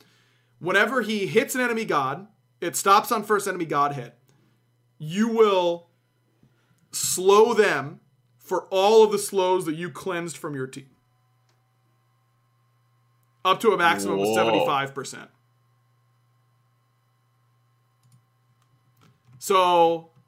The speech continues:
Speaker 1: it feels, it'll feel really good, I think, up against A O E slows.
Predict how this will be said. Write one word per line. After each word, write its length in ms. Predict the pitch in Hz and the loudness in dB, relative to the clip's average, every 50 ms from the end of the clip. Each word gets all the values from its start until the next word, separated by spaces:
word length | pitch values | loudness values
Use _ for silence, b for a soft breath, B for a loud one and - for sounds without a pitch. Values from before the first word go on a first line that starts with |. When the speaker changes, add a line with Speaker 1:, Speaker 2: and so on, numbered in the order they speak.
| _ _ _ _ _ _ - | _ _ _ _ _ _ -10
Speaker 1:
it 120 | 165 135 | -10 -10
feels, 440 | 135 - 208 214 247 247 220 - 208 | -6 -2 0 2 2 4 2 4 4
it'll 180 | 214 208 202 | 4 4 4
feel 260 | 196 - 214 202 185 156 | 2 2 2 2 2 2
really 300 | 151 180 220 247 247 226 | 0 0 0 0 0 2
good, 180 | 190 220 208 196 | 4 4 6 6
I 100 | 170 156 | 4 2
think, 340 | - - 151 143 147 - - - | 0 -4 -6 -8 -8 -6 -4 -2
up 120 | 160 160 | -2 -2
against 340 | 160 151 165 151 147 139 - - | -2 -4 -6 -6 -6 -8 -8 -6
A 140 | 160 160 | -6 -4
O 120 | 160 156 160 | -4 -4 -6
E 60 | 160 | -6
slows. 600 | 139 - - 143 127 113 110 107 110 - - - | -8 -10 -10 -10 -10 -10 -10 -12 -14 -16 -18 -20